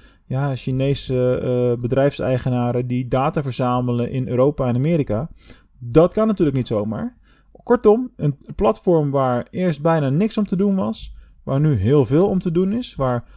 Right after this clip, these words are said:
overheden zich druk over maken, eh, en waar de doelgroep heel erg jong is, de gebruikersgroep, gemiddeld van negen tot zo'n, eh, vijftien jaar. Nou, dat belooft wel wat. Dus, eh, houd TikTok goed in de gaten in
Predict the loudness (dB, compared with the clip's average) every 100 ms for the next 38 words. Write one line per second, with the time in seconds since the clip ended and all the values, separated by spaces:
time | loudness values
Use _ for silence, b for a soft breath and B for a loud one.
0 | b 0 4 6 6 6 4 0 2 2
1 | 2 0 0 0 0 -2 -4 -8 -8 B
2 | B B B -8 -4 -2 -4 -4 -2 0
3 | 0 2 2 2 0 0 2 2 0 0
4 | 2 2 2 -2 -4 -4 0 0 0 -4
5 | -2 -4 -4 -10 -6 -4 -4 -6 -4 -4
6 | -6 -4 -4 -4 -4 -2 -2 -2 -4 -10
7 | _ _ _ _ 2 2 2 0 2 2
8 | 0 -4 _ b b b -6 -2 2 2
9 | 4 4 4 2 2 0 -4 -10 -4 -2
10 | -2 -4 -2 0 0 0 -6 -6 -2 2
11 | 2 0 -12 -8 -4 -2 -4 -4 -2 0
12 | 0 0 0 -2 -2 -4 -2